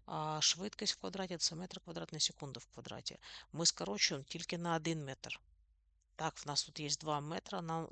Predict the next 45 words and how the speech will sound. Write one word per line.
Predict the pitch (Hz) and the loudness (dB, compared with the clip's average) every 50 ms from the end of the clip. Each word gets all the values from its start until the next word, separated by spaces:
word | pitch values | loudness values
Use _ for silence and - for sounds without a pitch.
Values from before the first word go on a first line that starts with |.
| - - - | -8 -8 -6
але | - 147 147 | -4 -4 -2
нам | 151 165 165 165 156 156 151 | 0 0 0 0 0 -2 -4
не | 156 | -6
потрібно | - - - - 165 165 151 143 131 | -6 -8 -4 -2 -2 0 0 -2 0
це. | 131 - - - - - - - - - - - | 6 6 6 6 6 -4 -12 -12 -12 -14 -10 -4
Ми | 143 156 | 0 2
скорочуємо | - - - 147 180 196 - - 185 160 165 | 2 2 2 -2 0 2 2 2 2 0 -2
на | 170 | -2
один | 156 156 170 160 151 | -2 -2 -2 -2 -2
метр | 143 131 - - - | -4 -4 -6 -8 -6
для | - 139 | -6 -6
того, | 139 156 151 170 | -6 -4 2 6
щоб | 156 - 151 139 | 6 6 6 6
був | 151 156 151 143 | -2 -6 -4 -4
кілограм | - - 147 143 139 147 156 156 156 151 | -4 -4 -4 -4 -4 -2 -2 -2 -2 -2
метр | 147 139 - 165 | -4 -6 0 4
секунда | - - - - - 156 151 - 135 | 4 4 4 2 -4 -8 -8 -6 -8
в | - | -8
квадраті, | - - - 143 139 127 131 143 - - 190 | -10 -10 -10 -6 -4 -4 -6 -6 -6 -6 -2
це | - - 196 185 | 0 0 0 0
буде | 175 196 180 - 190 | -4 -6 -6 -4 -4
ньютон, | 190 185 190 196 196 - 180 180 - - - - - - - | -4 -4 -6 -6 -8 -8 -8 -8 -10 -10 -12 -14 -14 -14 -8
і | 190 - | -2 0
залишиться | - 147 160 185 175 - 160 - - - | 0 0 2 2 2 2 4 4 2 2
метр | 156 147 156 156 - - | 2 -4 -6 -8 -8 -12
квадратний. | - - - 143 - 160 139 143 - - - - | -12 -12 -10 -6 -4 -4 -4 -6 -8 -12 -12 -10
А | - 143 | -8 -8
ньютон | 147 165 165 - 147 139 | -8 -6 -6 -6 -6 -4
на | 139 | -6
метр | 143 139 - 147 | -8 -8 -10 -10
квадратний — | - - 160 - 147 - 202 - 196 170 | -10 -10 -8 -4 -2 -2 -2 -2 -2 2
це | - - - 170 | 2 2 2 2
у | 160 | -2
нас | 147 143 147 - | -4 -4 -4 -4
паскаль. | - - - - - - - 120 110 - - _ _ _ _ _ _ _ _ _ - - - - _ _ | -4 2 2 2 2 2 -2 -8 -8 -10 -16 _ _ _ _ _ _ _ _ _ -14 -14 -14 -16 _ _
Тобто | - 135 - - - | -10 -8 -6 -8 -2
це | - - - 160 | 2 4 4 4
важливо | 147 151 139 - 165 175 196 208 208 185 165 151 139 104 78 - - - _ _ _ _ _ | 2 0 -2 -2 0 0 -2 0 2 2 2 2 0 -2 -4 -8 -14 -20 _ _ _ _ _
правильно | 147 151 160 165 175 170 165 156 147 139 - - _ _ | 2 4 4 4 4 0 0 -2 -4 -6 -8 -10 _ _
перевіряти | - 165 151 143 151 147 - 151 - - 147 | -6 -4 -4 -4 -4 -4 -4 -4 -4 -4 -6
одиниці, | 143 143 151 147 147 135 - - - | -6 -4 -4 -4 -2 2 2 6 8
щоб | - - 156 - | 8 6 6 2
потім | - 143 143 - 160 151 | -6 -8 -6 -6 -6 -6
не | 139 139 | -8 -8
було | 139 - 147 139 147 143 | -6 -6 -6 -4 -4 -6